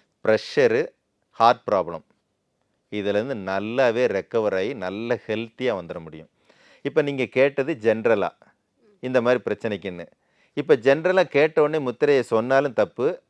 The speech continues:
கேட்கறதும் தப்பு. என்ன காரணம்னா, இந்த பாதிப்பு இருக்கிறவரோட வயசு என்ன, இந்த பாதிப்பு இருக்கிறவர் எத்தனை வருஷ காலமா அந்த பாதிப்புல இருக்கிறாரு, இந்த பாதிப்பு இருக்கிறவர் இதுக்கு முன்னால ஏதாவது மருத்துவ முறைகளை பின்பற்றி இருக்காரா, இத்தனையும் நம்ம டயக்னோஸ் பண்ணாம முத்திரையை சொல்லவும் கூடாது. இது வந்து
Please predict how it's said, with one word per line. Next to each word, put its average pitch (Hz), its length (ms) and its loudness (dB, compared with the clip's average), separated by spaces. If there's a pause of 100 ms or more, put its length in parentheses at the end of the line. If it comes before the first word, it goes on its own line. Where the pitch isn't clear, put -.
(320)
கேட்கறதும் 131 480 0
தப்பு. 90 420 -6
என்ன 120 240 -2
காரணம்னா, 104 540 -2 (460)
இந்த 131 260 2
பாதிப்பு 139 520 4
இருக்கிறவரோட 113 400 2
வயசு 107 380 0
என்ன, 87 240 -10 (600)
இந்த 131 220 4
பாதிப்பு 143 480 6
இருக்கிறவர் 117 360 2
எத்தனை 156 340 0
வருஷ 127 240 0
காலமா 120 300 2
அந்த 107 120 -2
பாதிப்புல 101 440 0
இருக்கிறாரு, 90 360 -4 (100)
இந்த 135 200 4
பாதிப்பு 147 460 6
இருக்கிறவர் 127 280 2
இதுக்கு 120 260 -4
முன்னால 135 240 0
ஏதாவது 120 340 4
மருத்துவ 127 420 0
முறைகளை 113 320 0
பின்பற்றி 117 480 -2
இருக்காரா, 87 320 -2 (160)
இத்தனையும் 160 680 0
நம்ம 113 300 -2
டயக்னோஸ் 127 560 2
பண்ணாம 110 440 -4
முத்திரையை 117 400 -4
சொல்லவும் 107 400 -2
கூடாது. 87 360 -6
இது 117 200 -4
வந்து 139 240 -6